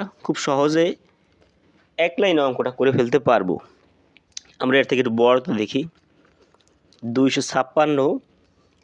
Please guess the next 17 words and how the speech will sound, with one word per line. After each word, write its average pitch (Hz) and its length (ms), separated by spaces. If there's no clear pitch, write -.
গুণ 147 520
তিনশো 123 460
পঁচিশ। - 440
প্রথমে 170 260
আমরা 156 200
সোজাসুজি 147 340
গুণ 139 180
করি, 131 160
পাঁচ 120 160
ছক 147 220
তিরিশে 139 340
শূন্য, 135 280
হাতে 135 300
আমাদের 143 300
তিন, 151 240
ছয় 143 280
দুগুণে 165 280